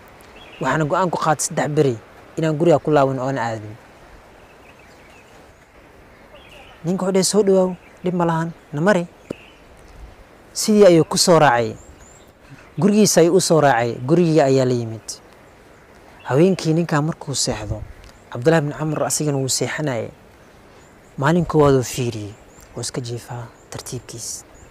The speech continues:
Oo salaad iyo qiyaamu leyl markuu soo kaco.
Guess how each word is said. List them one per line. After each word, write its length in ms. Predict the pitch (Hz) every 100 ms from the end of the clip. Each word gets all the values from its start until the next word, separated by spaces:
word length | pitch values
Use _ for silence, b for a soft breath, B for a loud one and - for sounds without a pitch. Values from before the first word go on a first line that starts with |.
| - - - - - - - - - - - -
Oo 40 |
salaad 360 | - 117 135 127 - - - - - -
iyo 100 | -
qiyaamu 320 | 127 123 123
leyl 160 | 135 120
markuu 200 | 135 135
soo 180 | - 113
kaco. 240 | 113 -